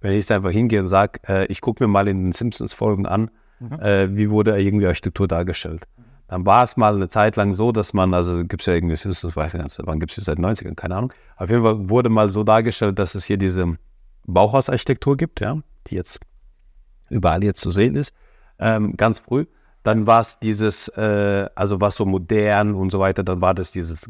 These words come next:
Speaker 1: Glas, also dieses Glashaus, ne?
Speaker 2: Ja.
Speaker 1: Dieses Gewächshaus.
Speaker 2: Ja.
Speaker 1: Und, äh,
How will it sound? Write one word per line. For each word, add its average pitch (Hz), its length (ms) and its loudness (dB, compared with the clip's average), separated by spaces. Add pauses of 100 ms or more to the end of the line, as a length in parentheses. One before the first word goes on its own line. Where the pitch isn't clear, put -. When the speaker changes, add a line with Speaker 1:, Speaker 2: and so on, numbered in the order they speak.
Speaker 1:
Glas, 95 520 2
also 90 220 -4
dieses 85 400 -6
Glashaus, 113 800 0 (200)
ne? - 120 -2
Speaker 2:
Ja. 135 180 -2 (260)
Speaker 1:
Dieses 92 140 -6
Gewächshaus. 135 600 0
Speaker 2:
Ja. 143 220 -4 (680)
Speaker 1:
Und, 117 480 2
äh, 113 40 -2